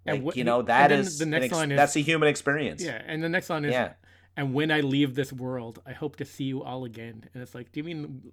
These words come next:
Speaker 1: this world of, like, singing on stage with Iron Maiden? <laughs>
Speaker 2: I know.
Speaker 1: I don't
Speaker 2: Man.
Speaker 1: know. On the other
Speaker 2: I
Speaker 1: side,
Speaker 2: gotta
Speaker 1: I'll
Speaker 2: be
Speaker 1: see you
Speaker 2: honest,
Speaker 1: again in
Speaker 2: though.
Speaker 1: heaven. I don't know.
Speaker 2: Just imagine, imagine there is an afterlife, Nesbitt, and we show up there and we're like, "Oh, fuck." And it would be like, um,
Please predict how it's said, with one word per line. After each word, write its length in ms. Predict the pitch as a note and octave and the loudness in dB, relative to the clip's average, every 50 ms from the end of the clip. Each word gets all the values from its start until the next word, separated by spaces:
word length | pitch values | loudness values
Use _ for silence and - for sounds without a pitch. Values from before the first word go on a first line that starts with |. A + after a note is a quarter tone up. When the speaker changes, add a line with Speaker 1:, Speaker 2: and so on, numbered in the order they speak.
| _ | _
Speaker 1:
this 220 | C3+ B2+ C3+ C3 - | -12 -12 -12 -10 -10
world 280 | B2+ B2 C3 C3 C3 | -12 -10 -10 -10 -10
of, 120 | C3 A2+ A#2+ | -10 -12 -12
like, 220 | B2+ A2+ - - - | -14 -16 -16 -20 -16
singing 300 | - - C3 C3 C3 B2+ | -12 -10 -10 -8 -8 -10
on 120 | B2 B2 B2 | -10 -12 -12
stage 220 | - B2 A#2 A2+ | -12 -12 -12 -12
with 100 | A#2+ A#2+ | -12 -12
Iron 160 | C3 A#2+ A#2 A#2 | -12 -12 -12 -12
Maiden? 300 | A2 G#2+ A#2 C#3+ D3 C#3 _ _ - - - _ | -14 -14 -14 -14 -16 -18 _ _ -20 -20 -20 _
<laughs> 220 | - B3+ - - - | -14 -14 -12 -6 -6
Speaker 2:
I 180 | - - - - - | -6 -6 -4 -6 -8
know. 340 | F2+ F2 - F2 F2 E2+ - - - _ _ _ _ _ _ _ _ _ _ _ _ - _ - - - - - - - _ _ - | -6 -8 -10 -10 -10 -12 -14 -16 -18 _ _ _ _ _ _ _ _ _ _ _ _ -20 _ -20 -20 -20 -20 -20 -20 -20 _ _ -12
Speaker 1:
I 100 | C#3 C3 | -10 -8
don't 140 | B2+ B2 - | -8 -8 -8
Speaker 2:
Man. 80 | A#2+ A#2+ | -8 -10
Speaker 1:
know. 180 | A#2 A#2 A2+ - _ _ _ _ - | -10 -12 -14 -18 _ _ _ _ -10
On 140 | C3+ C3 C3+ | -8 -6 -6
the 120 | C3+ D3 | -6 -6
other 160 | D3+ C#3 C3+ C#3+ | -6 -6 -6 -4
Speaker 2:
I 20 | - G#2 | -2 -2
Speaker 1:
side, 60 | A2 C3 | 4 4
Speaker 2:
gotta 180 | C#3+ C#3 C#3+ | 6 6 6
Speaker 1:
I'll 40 | - | 4
Speaker 2:
be 60 | C#3 | 4
Speaker 1:
see 40 | C3 | 4
you 40 | A#2+ | 4
Speaker 2:
honest, 280 | A#2+ C3 C3 B2 A2+ B2+ | 4 4 4 2 0 0
Speaker 1:
again 120 | B2 A2 | 2 0
in 20 | G#2 | 0
Speaker 2:
though. 40 | - B2 | 0 -4
Speaker 1:
heaven. 200 | A2+ A#2 A#2+ A#2+ - - | -12 -14 -16 -16 -16 -16
I 40 | |
don't 100 | C3+ C3 | -16 -16
know. 120 | C#3 D3+ C#3 - _ _ | -16 -16 -18 -20 _ _
Speaker 2:
Just 280 | - D3+ E3 D#3+ - - | -2 0 0 0 0 -2
imagine, 760 | A#3 G#3+ F3+ C#3+ A#2+ A2+ A#2 A2+ G#2+ - - D#2 D2+ D2 - _ _ _ _ _ - | -2 -2 0 -2 -2 0 0 -2 -4 -6 -10 -16 -18 -20 -20 _ _ _ _ _ -10
imagine 540 | - A2 G#2+ G#2+ A2+ A#2 A2+ - C#3 C#3 B2+ | -8 -4 -2 -2 -2 -2 -2 -4 -8 -8 -8
there 140 | A2 G#2 | -8 -8
is 140 | G2 F#2+ F#2+ A2 | -8 -8 -8 -10
an 80 | G2+ | -8
afterlife, 540 | G2 F#2 F2+ - - G#2 G#2 G2+ G2+ F#2+ - | -8 -10 -10 -10 -10 -8 -8 -8 -8 -8 -8
Nesbitt, 340 | G#2+ G2+ G2 - - A2+ - | -10 -10 -10 -8 -8 -8 -8
and 120 | - G2 | -8 -10
we 100 | G2+ G2 F#2 | -10 -12 -10
show 160 | - - F#2 | -10 -10 -10
up 120 | F#2 F2+ | -10 -10
there 100 | - G#2+ | -10 -12
and 40 | F#2 F#2 | -10 -10
we're 60 | F2 | -14
like, 140 | E2 - - - | -16 -18 -12 -10
"Oh, 120 | A2 - | -10 -10
fuck." 340 | - - A2+ G#2 F#2+ - - - | -6 -4 -4 -4 -4 -6 -12 -16
And 100 | F#2+ G2 | -14 -14
it 40 | |
would 100 | G2 F#2 | -14 -12
be 80 | F2+ G2+ | -10 -8
like, 320 | G2 F#2 E2+ F2 - - _ _ _ _ _ _ _ _ _ _ | -8 -8 -8 -10 -12 -18 _ _ _ _ _ _ _ _ _ _
um, 380 | - - G#2 G2+ G2 F#2+ D#2 D2+ | -4 -2 0 0 0 -2 -4 -10